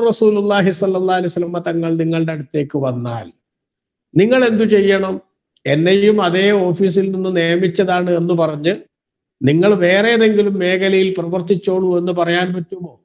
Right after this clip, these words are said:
പാടില്ല. "ലതുഅ്മിനുന്ന ബിഹി വലതൻസുറുന്ന." നിങ്ങൾ ആ നബിയെ കൊണ്ട് വിശ്വസിക്കുകയും ആ നബിയെ സഹായിക്കുകയും ചെയ്ത് ആ നബിയുടെ അച്ചടക്കമുള്ള അനുയായിയായി നിലകൊള്ളണം എന്ന കരാറ് അല്ലാഹു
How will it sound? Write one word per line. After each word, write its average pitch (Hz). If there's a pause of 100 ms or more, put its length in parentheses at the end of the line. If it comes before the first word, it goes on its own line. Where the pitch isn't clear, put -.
(140)
പാടില്ല. 165 (640)
"ലതുഅ്മിനുന്ന 196
ബിഹി 220
വലതൻസുറുന്ന." 185 (800)
നിങ്ങൾ 202
ആ 240
നബിയെ 220
കൊണ്ട് 214
വിശ്വസിക്കുകയും 202 (220)
ആ 196
നബിയെ 214
സഹായിക്കുകയും 196
ചെയ്ത് 175 (720)
ആ 208
നബിയുടെ 247 (180)
അച്ചടക്കമുള്ള 214
അനുയായിയായി 214
നിലകൊള്ളണം 190 (100)
എന്ന 180
കരാറ് 180
അല്ലാഹു 175